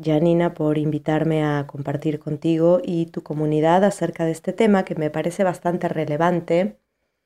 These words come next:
porque, bueno, resulta que existen, eh,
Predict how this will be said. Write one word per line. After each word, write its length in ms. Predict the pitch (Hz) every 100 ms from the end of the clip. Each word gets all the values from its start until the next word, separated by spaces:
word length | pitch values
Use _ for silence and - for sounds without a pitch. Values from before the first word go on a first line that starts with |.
| _ _ _ _ _ _
porque, 260 | 180 180
bueno, 260 | 190 214 185
resulta 540 | 180 180 208 - 226
que 560 | 220 190 175 165 156 165
existen, 880 | 180 170 - 190 - 196 196 196 - -
eh, 480 | 165 151 147 151